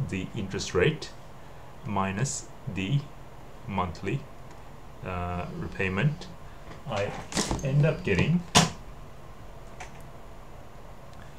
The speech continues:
I end up getting this three hundred thousand times one point zero zero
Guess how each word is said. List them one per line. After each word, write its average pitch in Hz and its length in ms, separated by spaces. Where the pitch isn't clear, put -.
I 110 100
end 120 160
up 131 140
getting 95 220
this 85 220
three 113 260
hundred 107 240
thousand 92 440
times 98 400
one 110 220
point 117 260
zero 101 260
zero 92 300